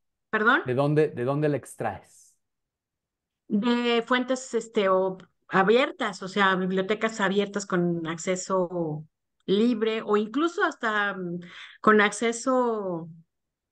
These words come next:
Speaker 2: Ajá.
Speaker 1: em, el-, logueándote, ahora sí que term-, valga el término.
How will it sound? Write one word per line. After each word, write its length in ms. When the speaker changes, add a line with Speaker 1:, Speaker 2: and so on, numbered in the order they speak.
Speaker 2:
Ajá. 320
Speaker 1:
em, 380
el-, 460
logueándote, 800
ahora 180
sí 120
que 140
term-, 280
valga 280
el 80
término. 420